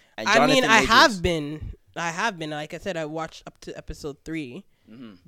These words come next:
Speaker 2: But, um, it's just
Speaker 1: You got so much more to go.
Speaker 2: I know. But, um, we'll see. We'll see. I have to, we'll see.
Speaker 1: And Jonathan Majors is the next Denzel.
Speaker 2: He's really good.
Speaker 1: Yo,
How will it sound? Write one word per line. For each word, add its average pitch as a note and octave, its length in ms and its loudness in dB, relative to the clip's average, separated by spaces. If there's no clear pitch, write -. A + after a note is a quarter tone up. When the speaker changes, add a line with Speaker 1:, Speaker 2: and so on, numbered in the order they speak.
Speaker 2:
But, D#3+ 200 -2
um, C#3+ 400 -10
it's - 200 -20
just D3+ 180 -10
Speaker 1:
You A#2+ 60 -10
got F#2+ 160 -4
so F#2+ 320 -8
much F#2 220 -16
more E2+ 160 -16
to E2 60 -16
go. E2 260 -16
Speaker 2:
I D#3+ 100 -10
know. G2 200 -18
But, F3+ 140 -4
um, F3+ 340 -4
we'll A3 160 4
see. C#3+ 240 -4
We'll D#3+ 160 -6
see. D3 240 -8
I D3 60 -8
have D#3 200 -14
to, C3+ 320 -12
we'll D#3 160 -10
see. E2 280 -10
Speaker 1:
And A2 420 -6
Jonathan A2 460 -10
Majors F#2+ 640 -14
is G2+ 140 -16
the G2+ 100 -12
next F#2 280 -16
Denzel. D#2 400 -18
Speaker 2:
He's G3 180 -10
really C#3 320 -12
good. C3 320 -18
Speaker 1:
Yo, E2+ 340 -14